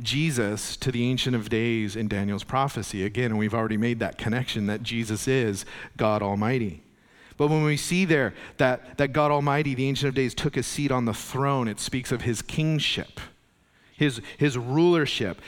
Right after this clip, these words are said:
When it says Ancient of Days, it speaks of his eternal nature, that he, though, is the one who was, who is, and who is to come. And then when it speaks of his white head, the, the hair on his head like the whitest wool, it speaks of great wisdom.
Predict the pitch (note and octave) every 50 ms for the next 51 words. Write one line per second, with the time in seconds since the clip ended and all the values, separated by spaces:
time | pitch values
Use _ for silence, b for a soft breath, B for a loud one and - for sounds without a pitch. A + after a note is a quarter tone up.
0 | B B B C#3+ D#3+ E3 - - E3 D3+ D3+ - - E3 F3 F3 - - E3 D#3+
1 | D#3 C#3 B2+ B2 D3+ D#3 E3 E3 D#3 C#3+ B2 A#2+ B2+ - - - - D#3+ D#3 -
2 | D#3 C#3+ B2 D3 C#3 C3 C3+ - - - - D#3 D#3 D#3 D#3 D3 C#3+ C#3 C#3+ D#3
3 | E3+ - - C3 B2 A2 A#2 B2 G#2+ C#3 D#3 C#3+ - B B B B B B B
4 | B B B B _ _ _ _ - C3+ C3+ C3 C#3+ - D#3 D3+ D3+ B2 C#3 D3
5 | C#3 C#3 C#3 C3+ C3 A#2+ G#2+ G#2 F#2 - B2+ A#2+ A#2 A2 A#2 A#2+ C3 D3 D3+ -
6 | - - - _ _ - C3 B2+ B2 A2 G#2 G2+ G#2 G#2+ - - - - - B2+
7 | B2 A2+ B2 A2+ G#2+ G2+ - - G#2+ - C3 C3 A#2+ F2 D2+ E2+ - - _ _
8 | _ B B B B B B B B B B B C#3+ D#3+ E3 E3 E3 D#3 C#3+ -
9 | - - - E3 E3+ D#3+ - - D3+ C#3 A#2+ C3 C#3 C3+ B2 A#2+ - B B B
10 | B B A#2 B2 C#3+ D#3+ D#3+ E3+ - - - - - - - D3+ C#3 C#3 C3 A#2+
11 | A2+ A2+ A#2+ A2+ G#2+ B B B B - C3+ C#3 G#2 D#3+ D#3 D3+ D#3 D3+ D3 C#3+
12 | B2+ - - C#3+ C#3+ C#3 B2+ C3 B2+ B2 - B2+ A#2 A#2 A#2+ B2+ C3 C#3 C3+ B2
13 | - - B2 B2 C3 C3 B2+ A#2 B2 - - - - C3 B2+ - - B2 A2 A2
14 | A#2+ A#2 A#2 A2+ A#2 A#2 A#2 B2+ C3+ B2+ A#2+ A#2 G2 D2 A#1 -